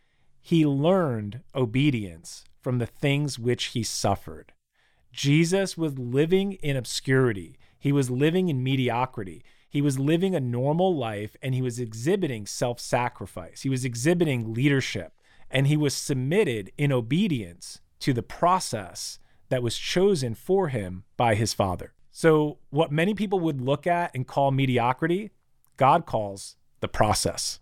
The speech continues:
So guys, back to this YouVersion plan that I put together. It all comes from the book. What I'm explaining to you here are different character traits, different skill sets,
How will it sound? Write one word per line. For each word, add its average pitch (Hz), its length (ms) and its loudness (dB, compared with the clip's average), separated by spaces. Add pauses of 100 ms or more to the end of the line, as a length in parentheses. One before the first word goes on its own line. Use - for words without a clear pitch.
(360)
So 196 140 4
guys, 190 280 4
back 220 260 -2
to 240 80 -8
this 196 200 -8
YouVersion 165 480 0
plan 151 360 0
that 139 80 0
I 131 40 0
put - 200 -4
together. 135 500 0
It 165 140 -2
all 220 240 0
comes 180 320 -4
from 147 200 -4
the 131 80 0
book. 101 320 -4
What 147 220 4
I'm 240 140 2
explaining 156 460 -2
to 180 120 -4
you 170 80 2
here 175 400 2
are 127 80 0
different 156 380 -2
character 147 420 -4
traits, 87 400 -14
different 185 300 0
skill 175 320 2
sets, - 400 -8